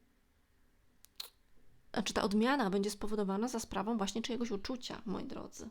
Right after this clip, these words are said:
albo waszego, albo czyjegoś. No ale tutaj może być flirt miłosny, może być romans, może być idealizowanie tej drugiej strony. Tu ktoś może też pomylić jakieś zauroczenie z miłością, kochani.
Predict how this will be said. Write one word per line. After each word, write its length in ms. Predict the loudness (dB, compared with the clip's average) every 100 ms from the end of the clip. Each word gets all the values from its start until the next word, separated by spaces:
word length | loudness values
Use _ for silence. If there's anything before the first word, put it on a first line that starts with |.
| -8
albo 220 | -6 -4
waszego, 400 | -4 -4 -4 -6
albo 200 | -6 -6
czyjegoś. 600 | -6 -6 -6 -8 -10 -10 -8 -8 -8 -10 -14 -14 -6
No 100 | 0
ale 140 | 0
tutaj 220 | 0 0 2
może 240 | 2 2
być 200 | 0 0
flirt 320 | 2 0 0
miłosny, 440 | 0 0 -2 -2 -2
może 240 | 0 -2
być 160 | -4 -2
romans, 720 | -2 -2 -4 -6 -10 -14 -18 -10
może 280 | -4 -2 -2
być 160 | -4 -6
idealizowanie 720 | -2 -2 -2 -2 -2 0 0
tej 140 | 0
drugiej 280 | -2 -2 -2
strony. 480 | -2 -2 0 0 -2 -4
Tu 120 | -4 -2
ktoś 220 | 0 2
może 240 | 2 2
też 160 | 0 -2
pomylić 480 | 2 4 4 2 -2
jakieś 240 | -2 -2
zauroczenie 580 | 0 -2 -2 -2 -4 -2
z 60 |
miłością, 460 | 0 0 0 -2 -6
kochani. 480 | -4 -4 -2 -4